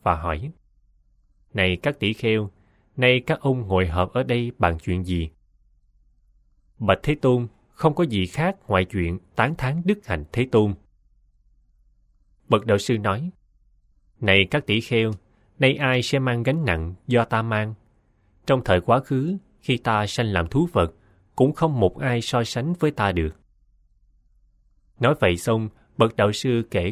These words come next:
câu chuyện quá khứ. Thuở xưa, khi vua Brahmadatta trị vì ở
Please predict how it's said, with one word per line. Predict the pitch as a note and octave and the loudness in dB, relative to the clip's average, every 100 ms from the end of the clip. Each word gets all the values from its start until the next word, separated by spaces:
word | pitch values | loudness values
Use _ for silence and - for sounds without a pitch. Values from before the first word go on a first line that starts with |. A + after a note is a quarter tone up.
| - | -2
câu | A2+ | -4
chuyện | - F2 C#2+ | -2 -4 -2
quá | - A2 | 0 0
khứ. | - G#2+ D3 F3 _ _ _ _ _ _ _ _ _ _ _ _ _ _ _ _ _ _ _ _ - | 0 -2 -2 -8 _ _ _ _ _ _ _ _ _ _ _ _ _ _ _ _ _ _ _ _ 2
Thuở | G#2 | 2
xưa, | G#2+ C#3+ C3+ C3 A#2 _ _ | 4 0 2 0 -4 _ _
khi | D#3 | 0
vua | D3 C3+ C3+ B2 - | 2 4 4 2 0
Brahmadatta | C#3 B2 A#2+ A#2 C3 - A#2 G#2+ G#2 G2+ _ | 0 0 0 -4 -4 -4 -4 -2 -4 -10 _
trị | - G#2 - | -2 -2 0
vì | G2 G2 | -2 -2
ở | - F#2+ G#2 | 0 0 0